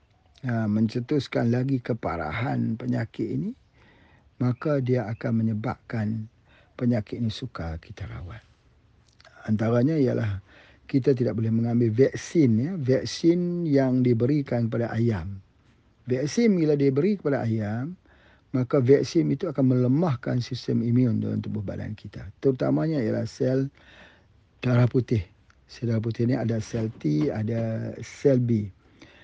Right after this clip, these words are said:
Bila saja virus itu menyerang dalam tubuh badan kita,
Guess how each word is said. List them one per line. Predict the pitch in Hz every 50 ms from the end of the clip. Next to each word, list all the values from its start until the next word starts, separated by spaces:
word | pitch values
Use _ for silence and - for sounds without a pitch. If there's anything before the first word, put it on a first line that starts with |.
| - _ _ _ _ _ -
Bila | 139 170 226 262 277
saja | - 240 196 202
virus | 175 160 156 160 156 156 170 190 185 - - 170
itu | 156 156 139
menyerang | 135 123 127 127 139 160 160 147
dalam | 139 127 123
tubuh | 123 127 123 120 113
badan | 117 113 117 113 110 117
kita, | - - 127 - - 113 110 113 117 123 135